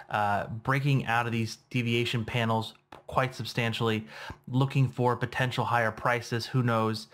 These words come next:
uh, looking for some support basically around two forty-five. But let's go ahead and jump to the options chain here. We're looking here at the, this Friday's options chain, and we're looking for that two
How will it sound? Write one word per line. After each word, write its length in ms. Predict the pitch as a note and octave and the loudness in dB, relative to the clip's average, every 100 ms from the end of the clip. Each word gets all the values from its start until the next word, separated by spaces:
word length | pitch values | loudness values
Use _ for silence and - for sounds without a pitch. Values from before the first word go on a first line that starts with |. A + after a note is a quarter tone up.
| - - - | -16 -10 -2
uh, 360 | G#2+ G#2 G2+ F#2+ | 0 2 0 0
looking 260 | C3 C#3 | 0 2
for 160 | C3 C3 | 2 0
some 180 | A#2+ A#2 | 0 -2
support 480 | A2+ - B2+ A#2 | -4 0 0 2
basically 260 | A#2+ A2+ A#2+ | -2 -2 0
around 200 | A2+ G#2 | 0 -2
two 200 | - C#3 | 0 0
forty-five. 600 | C3+ B2+ A#2 A2 A2+ A2+ | 2 0 2 2 2 2
But 60 | A#2 | 0
let's 200 | C3+ - | 0 0
go 140 | F3 | 0
ahead 380 | C#3 C#3 B2+ B2 - - - | 2 2 0 -2 -12 -8 -2
and 140 | A#2+ | -2
jump 300 | - B2+ C3 | 2 0 0
to 80 | C3 | -2
the 140 | B2 | 0
options 440 | G#2+ A2+ - A#2+ G#2 | 0 0 -2 -6 -4
chain 280 | - G#2+ | -2 0
here. 320 | G#2 G#2+ G#2+ G#2+ - - | 0 0 0 -4 -12 -6
We're 100 | - | 0
looking 360 | A#2 C3+ C#3 B2+ | 2 2 4 2
here 400 | G#2+ B2 A#2+ - | 4 2 2 2
at 300 | A2 G#2 G#2 - A2+ | 0 0 0 -6 -4
the, 180 | A#2+ A2+ | 0 0
this 300 | A#2 D3 C#3+ | 0 0 0
Friday's 480 | - C3 B2+ B2 A2+ | 2 2 4 0 0
options 400 | G#2+ A2 - A#2 | -2 -2 -2 -2
chain, 420 | - A#2 A2 G#2+ - - B2 | 0 2 0 -2 -10 -6 -2
and 120 | A#2 | 0
we're 80 | A#2 | 2
looking 440 | A#2+ A#2+ C3 A2+ | 2 2 0 0
for 480 | - A2+ A2+ A2+ A2 | -2 0 2 2 2
that 420 | G2 G2 F#2+ - | 0 -2 -4 -8
two 480 | - C#3+ C#3 C#3 | -2 4 4 4